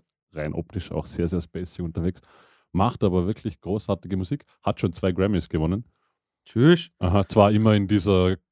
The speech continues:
Speaker 1: Best Contemporary Blues Album,
Speaker 2: Ja,
Speaker 1: aber
Speaker 2: aber kannst du
Speaker 1: trotzdem
Speaker 2: trotzdem aufs
Speaker 1: zwei,
Speaker 2: Klapp
Speaker 1: zwei Grammys
Speaker 2: schießen, ja.
Speaker 1: kannst du jetzt schon irgendwie was einbilden drauf.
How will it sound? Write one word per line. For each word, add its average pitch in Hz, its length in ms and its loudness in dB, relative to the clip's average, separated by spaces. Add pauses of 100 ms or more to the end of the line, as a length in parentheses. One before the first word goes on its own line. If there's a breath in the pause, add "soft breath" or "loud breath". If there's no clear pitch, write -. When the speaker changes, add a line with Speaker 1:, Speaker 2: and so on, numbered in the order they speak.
(120)
Speaker 1:
Best 90 280 -2 (140)
Contemporary 87 760 0
Blues 90 360 -4
Album, 101 520 -2
Speaker 2:
Ja, 110 300 0
Speaker 1:
aber 92 200 6
Speaker 2:
aber 90 160 4
kannst 120 180 0
du 92 80 0
Speaker 1:
trotzdem - 0 -
Speaker 2:
trotzdem - 300 2
aufs 95 80 4
Speaker 1:
zwei, 92 80 4
Speaker 2:
Klapp 123 200 4
Speaker 1:
zwei 95 260 2
Grammys 98 440 2
Speaker 2:
schießen, - 140 -8
ja. 90 60 -2
Speaker 1:
kannst 107 220 -4
du 95 40 -2
jetzt 87 240 -4
schon 92 260 0
irgendwie 92 380 -2
was 82 140 -6
einbilden 87 480 -8
drauf. 80 260 -4